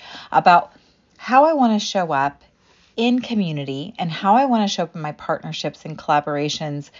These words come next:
And at the same time, it's also made me a very, very aware of how we can show up in integrity and show up in a way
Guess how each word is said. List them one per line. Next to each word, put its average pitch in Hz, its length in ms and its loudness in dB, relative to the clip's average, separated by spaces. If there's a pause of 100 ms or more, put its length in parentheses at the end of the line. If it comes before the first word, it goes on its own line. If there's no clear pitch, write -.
(540)
And 208 520 6
at 208 120 -2
the 214 100 -4
same 269 360 -2
time, 175 460 -4
it's 185 240 -8
also 240 320 0
made 208 200 -2
me 185 200 -8
a 170 40 -4
very, 202 760 -6
very 180 480 -6
aware 156 640 -6 (560)
of 175 480 4 (600)
how 247 340 0
we 294 160 0
can 208 240 -2
show 180 320 -2
up 160 220 0
in 160 100 -6
integrity 151 880 -10 (460)
and 170 500 -2 (200)
show 233 440 0
up 190 300 0
in 185 100 -6
a 165 80 -4
way 156 580 -2